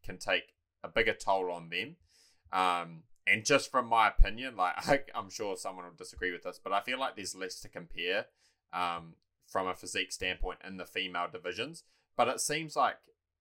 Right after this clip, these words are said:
a lot of those girls are the ones that are, like, enthralled in it the most and pushed into it the most. And it's super sad to see, bro, 'cause, you know, the, the, the, I,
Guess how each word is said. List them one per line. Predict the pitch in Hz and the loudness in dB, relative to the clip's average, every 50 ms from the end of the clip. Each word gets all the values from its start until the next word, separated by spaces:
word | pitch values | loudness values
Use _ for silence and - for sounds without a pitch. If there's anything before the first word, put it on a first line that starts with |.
| _ _ _ _ _ _ _ _ _ _ _ _ _ | _ _ _ _ _ _ _ _ _ _ _ _ _
a | 110 107 | -2 2
lot | 107 113 113 113 | 2 4 2 2
of | 110 | 0
those | 101 95 92 90 | 0 -2 -4 -4
girls | - - 107 104 101 95 110 | -4 -6 -6 -6 -6 -10 -8
are | 90 | -6
the | 92 | -4
ones | 90 90 95 95 95 90 85 | -2 -2 -4 -4 -6 -8 -6
that | 95 92 87 | -6 -6 -6
are, | 90 87 | -6 -8
like, | 85 82 82 - _ | -8 -8 -8 -8 _
enthralled | 95 92 90 - - - 101 95 101 110 110 110 104 95 | -14 -14 -12 -10 -8 -8 -6 -2 0 0 0 -2 -4 -8
in | 92 | -10
it | 95 95 - - | -12 -12 -12 -14
the | 85 | -10
most | 87 87 95 95 92 - - - | -6 -4 -2 -2 -2 -4 -8 -14
and | 87 80 82 _ - | -16 -18 -12 _ 0
pushed | - 110 101 - - - | 0 0 0 -4 -10 -12
into | 98 87 - 92 | -14 -10 -8 -8
it | 87 - - | -8 -8 -10
the | - | -12
most. | 90 90 92 92 90 - - _ _ _ _ _ _ _ _ _ | -6 -2 0 0 0 -2 -8 _ _ _ _ _ _ _ _ _
And | - 104 107 | -4 -4 -4
it's | 107 - - | -2 -4 -4
super | - - - 120 120 - 123 110 | -4 -2 -2 -2 -2 -2 -6 -8
sad | - - 107 104 98 - | -4 0 0 0 0 0
to | - 95 | -4 -12
see, | - - 98 101 101 85 | -10 -8 -8 -8 -4 -2
bro, | 95 90 87 85 | 0 0 0 -2
'cause, | - 92 85 - - - _ _ _ _ _ _ _ - - - | -4 -10 -14 -14 -16 -18 _ _ _ _ _ _ _ -20 -20 -8
you | - 104 98 | -6 -2 0
know, | 95 87 85 87 - - - - - - _ _ _ _ _ _ _ _ - | 0 0 0 0 -2 -4 -6 -6 -6 -12 _ _ _ _ _ _ _ _ -10
the, | 104 104 - - - _ _ _ - | -8 -6 -6 -8 -10 _ _ _ 2
the, | 110 101 98 95 95 95 92 - | 4 4 4 4 2 0 -4 -6
the, | - 98 | -4 0
I, | 101 110 113 117 123 | 4 6 6 6 6